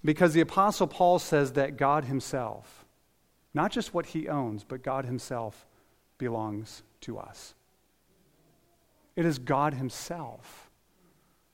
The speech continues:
who belongs to us. We inherit God. Listen to what David said in Psalm sixteen. He said, "The Lord is my portion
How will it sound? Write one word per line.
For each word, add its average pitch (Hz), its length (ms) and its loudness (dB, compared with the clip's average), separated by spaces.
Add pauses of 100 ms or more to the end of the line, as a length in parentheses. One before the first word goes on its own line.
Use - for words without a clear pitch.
(160)
who 151 140 -4
belongs 120 400 -2
to 110 140 -10
us. - 360 -18 (800)
We 185 240 4
inherit 156 800 2 (1120)
God. 147 400 -8 (3000)
Listen 180 180 0
to 202 60 6
what 170 140 8
David 151 360 8
said 110 400 -2 (1000)
in 127 280 0
Psalm 127 220 -2
sixteen. 107 560 -6 (280)
He - 300 -20
said, 165 160 6
"The 156 60 8
Lord 156 300 8
is 165 160 2
my 135 320 4 (100)
portion 117 640 -4